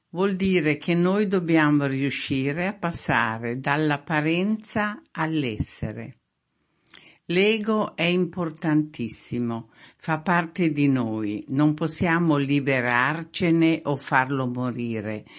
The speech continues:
Dobbiamo semplicemente metterlo al servizio del sé. Sapere che il sé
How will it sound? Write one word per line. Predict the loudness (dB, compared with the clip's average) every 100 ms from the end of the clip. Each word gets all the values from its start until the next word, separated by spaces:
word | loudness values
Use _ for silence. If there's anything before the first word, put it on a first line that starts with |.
| -20 -20 -12
Dobbiamo | -2 0 2 4 4 2
semplicemente | 2 0 0 -4 -2 0 2 2 0 0 0
metterlo | 2 2 0 -2 -4 0 0 -2 -6 -16 -20 -8
al | -4 -2
servizio | -2 -2 -2 0 -2 -2 -2 -2
del | 0 0 0
sé. | -4 -4 -6 -8 _ _ _ _ _ _ _ _ _ _ _ -20 -20 -16
Sapere | -6 -2 -2 2 4 4 2 -2
che | 0 2
il | 2 2 0
sé | 0 2 2 2 -2